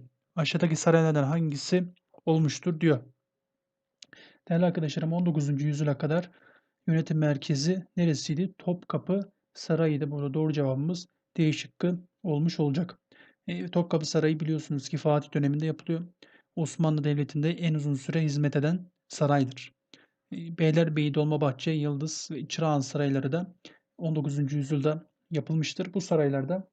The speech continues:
Batı mimarisinin etkisi söz konusudur. Dokuzuncu sorumuza bakalım. Osmanlı Devleti'nde yukarıdakilerden hangilerinin varlığı hayır kurumları olduğuna kanıttır? Bakalım. Darülfünun'u vermiş, Darül Hendese'yi vermiş, Darül Aceze'yi vermiş.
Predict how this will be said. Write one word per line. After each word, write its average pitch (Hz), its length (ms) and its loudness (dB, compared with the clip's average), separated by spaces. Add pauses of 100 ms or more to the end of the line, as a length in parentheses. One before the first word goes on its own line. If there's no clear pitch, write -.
(360)
Batı 170 280 -2
mimarisinin 139 800 0 (140)
etkisi 180 640 -4
söz 175 400 4
konusudur. - 480 0 (1000)
Dokuzuncu 170 340 2
sorumuza 170 320 2
bakalım. 156 460 -2 (320)
Osmanlı 190 380 2
Devleti'nde 180 380 4
yukarıdakilerden 165 760 2
hangilerinin 151 680 2
varlığı 156 260 2
hayır 170 380 2
kurumları 147 400 2
olduğuna 151 680 0 (300)
kanıttır? 160 520 2 (1400)
Bakalım. 180 380 0 (500)
Darülfünun'u 175 540 6
vermiş, 139 440 0
Darül 165 300 2
Hendese'yi 156 440 0
vermiş, 151 340 -2
Darül 165 320 2
Aceze'yi 151 420 4
vermiş. 123 360 0